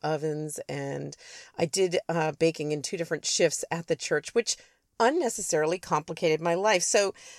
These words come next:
anyway, after all of, like, the preparations for the party and, um, everything that,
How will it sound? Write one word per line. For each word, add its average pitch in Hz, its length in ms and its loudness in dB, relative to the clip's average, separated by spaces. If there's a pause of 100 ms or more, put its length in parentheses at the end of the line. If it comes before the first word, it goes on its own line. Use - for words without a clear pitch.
(320)
anyway, 190 540 6 (100)
after 220 280 6
all 269 220 8
of, 233 100 -2
like, 208 160 2
the 196 80 2
preparations 185 640 2
for 185 140 -4
the 170 80 0
party 170 560 0 (100)
and, 151 640 0 (100)
um, 135 460 -4 (420)
everything 202 380 2
that, 165 160 2